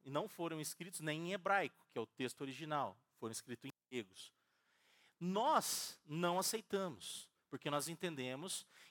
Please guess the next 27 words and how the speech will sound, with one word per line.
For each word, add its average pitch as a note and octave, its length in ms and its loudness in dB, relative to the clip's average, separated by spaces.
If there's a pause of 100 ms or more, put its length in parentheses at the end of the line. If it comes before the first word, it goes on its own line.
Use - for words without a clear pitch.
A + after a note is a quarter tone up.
que E3 100 -4
o D#3 40 -2
cânon D3 340 2
já D#3+ 120 -2
havia D3 260 -2
sido C#3+ 240 -6
fechado. C#3+ 500 -8 (760)
O - 80 -12
próprio G#3+ 420 0
cânon D#3 360 -2
estabelece D3 720 -2
o C#3 40 -10
cânon. A2+ 480 -4 (1800)
Bom, A#2+ 200 2 (760)
tô A3 100 0
dizendo A3+ 280 0
tudo F3+ 240 -4
isso G3 180 -2
pra G3+ 120 2
que - 120 -4
você F3+ 240 -2
tenha F#3 300 0
uma D3+ 160 0
noção C#3+ 540 -2
e C3 40 -4
uma C3+ 160 -2
dimensão C#3+ 800 -4